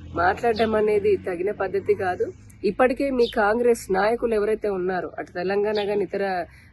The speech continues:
రాష్ట్రాల్లో ఉన్నటువంటి వాళ్ళు, "I love పాకిస్తాన్, పాకిస్తాన్ పైన మా ప్రేమ ఉంది" అని చెప్పని విరగబడి పాకిస్తాన్ పైన ప్రేమను చూపిస్తూ ఉన్నారు.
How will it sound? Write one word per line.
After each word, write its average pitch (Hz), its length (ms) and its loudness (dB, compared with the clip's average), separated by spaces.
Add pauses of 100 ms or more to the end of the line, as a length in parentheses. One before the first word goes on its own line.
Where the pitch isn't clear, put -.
రాష్ట్రాల్లో 202 500 2
ఉన్నటువంటి 196 500 0
వాళ్ళు, 190 340 -2 (380)
"I 190 60 4
love 247 300 2
పాకిస్తాన్, 202 760 -2
పాకిస్తాన్ 220 640 -2
పైన 208 160 0
మా 190 200 0
ప్రేమ 202 300 0
ఉంది" 196 420 2
అని 202 160 -2
చెప్పని 202 360 0
విరగబడి 202 500 0
పాకిస్తాన్ 202 600 -4 (100)
పైన 190 340 -2 (340)
ప్రేమను 190 340 2 (100)
చూపిస్తూ 196 420 0
ఉన్నారు. 151 340 -6